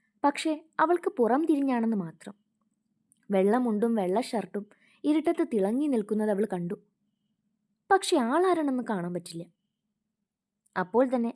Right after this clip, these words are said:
അവൾ റൂമിൽ നിന്ന് ഓടിയിറങ്ങി. ഉമ്മറത്തെ വാതിൽ തുറന്നു നോക്കിയതും ആ ഭാഗം ശൂന്യമായിരുന്നു.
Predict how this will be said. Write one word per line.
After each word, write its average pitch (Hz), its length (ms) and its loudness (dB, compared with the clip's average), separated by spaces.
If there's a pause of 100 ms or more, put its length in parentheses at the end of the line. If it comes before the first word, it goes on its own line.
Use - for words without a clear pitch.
അവൾ 349 200 6
റൂമിൽ 226 360 2
നിന്ന് 220 260 0
ഓടിയിറങ്ങി. 214 640 2 (680)
ഉമ്മറത്തെ 233 420 2
വാതിൽ 202 360 0
തുറന്നു 247 300 -2
നോക്കിയതും 202 520 -2 (380)
ആ 339 120 4
ഭാഗം 226 400 0
ശൂന്യമായിരുന്നു. 185 760 -4